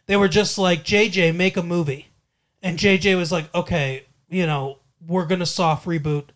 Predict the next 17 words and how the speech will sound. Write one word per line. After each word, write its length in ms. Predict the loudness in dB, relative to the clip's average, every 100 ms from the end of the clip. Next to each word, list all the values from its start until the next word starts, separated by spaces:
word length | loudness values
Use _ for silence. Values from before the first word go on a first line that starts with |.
| _ _ _ _
uh, 220 | -4 -2 -2
A 60 | -4
New 200 | -4 -4
Hope 360 | -2 -4 -4 -8
because 800 | -8 -6 -4 -4 -6 -8 -10 -12 _ _ _ _
we 140 | -6 -4
want 500 | 0 0 0 -4 -10
to 180 | -10
introduce 480 | -6 -6 -6 -6 -6
a 60 | -8
new, 260 | -6 -6 -8 -16 _
new 340 | -10 -6 -6 -10
fan 460 | -8 -4 -4 -4
base 420 | -8 -6 -8 -12 _ _ _ -12
to 640 | -6 -4 -4 -6 -10 -16 _ _ _
Star 380 | -6 -4 -4
Wars 540 | -6 -8 -8 -10 -12